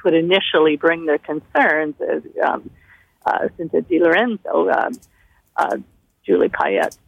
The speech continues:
um, secretary, who, who manages the staff and everything else, is a close personal friend and herself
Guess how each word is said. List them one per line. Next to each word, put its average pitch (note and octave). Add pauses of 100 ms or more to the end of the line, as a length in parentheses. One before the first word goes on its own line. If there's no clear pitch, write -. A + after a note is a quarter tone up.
um, D3+ (140)
secretary, F#3
who, E3
who F3+
manages D#3+ (100)
the -
staff D#3
and F3
everything E3+
else, D#3+
is G3
a G#3
close D3+
personal -
friend E3
and D#3
herself D#3+